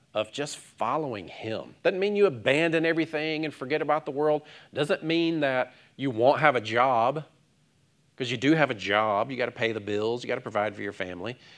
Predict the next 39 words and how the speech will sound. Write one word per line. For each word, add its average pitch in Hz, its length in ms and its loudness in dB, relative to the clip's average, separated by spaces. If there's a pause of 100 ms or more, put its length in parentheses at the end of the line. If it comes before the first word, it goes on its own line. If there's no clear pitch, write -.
(140)
And 143 120 -2
that 175 80 -2
doesn't 190 260 0
mean 180 340 0
that 151 160 -2
everybody 143 460 2
needs 135 200 -4
to 120 100 -6
have 127 180 0
the 107 60 -8
goal 127 340 2
of 107 100 -2
being 117 220 -2
in 104 100 -6
full-time 110 640 -4
ministry. 123 560 -4 (1040)
Unless 123 320 0
that's 123 300 0
what 123 260 -2
God 113 240 2
has 101 100 -4
called 127 440 -2
you 104 80 -8
to 95 80 -10
do, 131 340 -2
then 107 160 -8
you 107 80 -8
move 104 240 -4
that 104 160 -4
direction 113 500 -6
and 113 80 -10
you 113 60 -8
get 104 160 -4
equipped 110 380 -4
and 117 100 -10
trained 101 360 -6
and 110 120 -8
make 104 160 -6
the - 80 -18